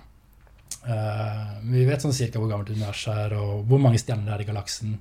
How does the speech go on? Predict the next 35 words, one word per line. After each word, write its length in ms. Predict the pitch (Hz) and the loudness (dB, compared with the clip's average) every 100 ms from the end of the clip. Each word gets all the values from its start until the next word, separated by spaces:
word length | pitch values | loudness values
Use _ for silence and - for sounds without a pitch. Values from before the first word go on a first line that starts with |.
| - - - - _ - | -10 -20 -20 -20 _ -2
hvor 140 | 120 | 2
mange 140 | 113 - | 2 2
stjerner 240 | 117 107 | 0 2
er 60 | 104 | 0
i 60 | |
galaksen, 340 | 107 110 - 135 | 0 -2 0 4
hvor 80 | 123 | 6
mange 180 | 113 104 | 4 4
planeter 480 | 113 110 107 - 104 | 4 6 4 0 -2
det 60 | |
er 100 | 107 | 0
i 60 | 104 | 0
galaksen, 420 | 104 104 - 131 139 113 | -2 -2 0 0 0 2
hvor 100 | 113 | 2
mange 220 | 110 107 107 - | 2 2 -2 -4
plan-, 180 | 120 113 107 117 104 | 0 0 0 -2 0
av 80 | |
disse 220 | 113 - - | 0 0 -2
planetene 380 | 107 104 117 | -6 -4 -6
som 120 | 104 113 | -4 -2
er 100 | 107 | -2
i 60 | 107 | 0
den 100 | 110 | 2
beboelige 480 | 113 110 110 110 107 | 2 4 4 2 0
sonen, 540 | 123 110 110 127 131 - - - | 0 0 2 0 -2 -10 -10 0
hvor 140 | 120 | 4
mange 160 | 113 113 | 4 4
av 60 | |
disse 220 | 107 - 107 | 0 -4 -6
planetene 380 | 110 107 113 110 | -4 -2 -2 -2
i 20 | |
den 80 | 110 | 0
beboelige 380 | 104 107 104 | -2 -2 -4
sonen 280 | - 107 107 | -2 -2 0
som 300 | 107 113 104 | 0 -2 -2